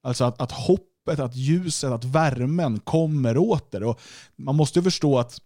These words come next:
i en, eh, i en annan tid, eh, här uppe i det kalla nord,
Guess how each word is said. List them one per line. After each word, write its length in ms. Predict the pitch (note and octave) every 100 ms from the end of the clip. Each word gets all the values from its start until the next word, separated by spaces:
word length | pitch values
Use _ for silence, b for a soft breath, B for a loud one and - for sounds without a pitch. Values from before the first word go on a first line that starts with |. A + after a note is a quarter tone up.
| _ _ _ _ _ _ -
i 200 | C#3 C3
en, 280 | A#2+ A#2 A#2 _ -
eh, 420 | A2+ G#2+ G#2+ G#2+ G#2+ _
i 140 | - B2+
en 180 | B2 B2
annan 500 | - D3+ C3 D#3 G3+
tid, 440 | E3 C#3 G#2+ F#2 G2 A#2+ _ _ _ _ _ B2
eh, 380 | A2 G#2+ G#2 F#2 _
här 240 | A#2 C3 B2+
uppe 280 | A#2 -
i 80 | A#2+
det 120 | A2+
kalla 380 | A2 C3+ A2+ G#2+
nord, 480 | C3 F#3+ A#2+ G2+ C3